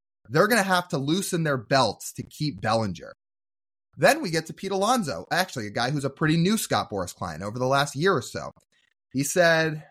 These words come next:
Pete Alonso's nickname, by the way, is the Polar Bear. Scott Boras said, "When it comes to the Polar Bear,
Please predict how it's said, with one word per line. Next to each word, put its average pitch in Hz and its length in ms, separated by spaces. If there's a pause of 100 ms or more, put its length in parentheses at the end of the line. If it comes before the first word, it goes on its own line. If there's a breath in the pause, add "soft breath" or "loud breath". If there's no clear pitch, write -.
(520)
Pete 131 120
Alonso's 160 400
nickname, 131 260
by 113 120
the 117 60
way, 117 140
is 120 180
the 117 80
Polar 139 300
Bear. 80 280 (240)
Scott 156 260
Boras 160 220
said, 139 340
"When 135 120
it 139 100
comes 240 300
to 254 80
the 233 80
Polar 285 380
Bear, 113 260